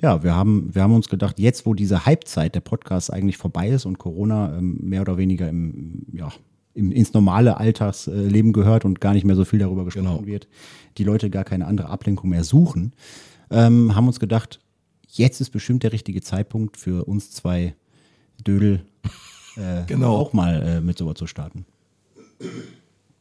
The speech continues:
Speaker 2: Ja, ähm, ich, ich, ich find's auch, ähm,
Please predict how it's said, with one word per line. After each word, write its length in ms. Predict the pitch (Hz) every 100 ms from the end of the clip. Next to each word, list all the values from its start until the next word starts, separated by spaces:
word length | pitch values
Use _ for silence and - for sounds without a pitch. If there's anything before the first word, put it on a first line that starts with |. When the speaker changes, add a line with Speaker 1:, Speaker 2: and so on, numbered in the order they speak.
| _ _ _ - -
Speaker 2:
Ja, 300 | 117 85 71 -
ähm, 400 | 95 87 87 82 98 113
ich, 220 | - - - - -
ich, 340 | - - - -
ich 140 | 113
find's 200 | 131 127
auch, 360 | 107 131 120 -
ähm, 400 | 107 107 101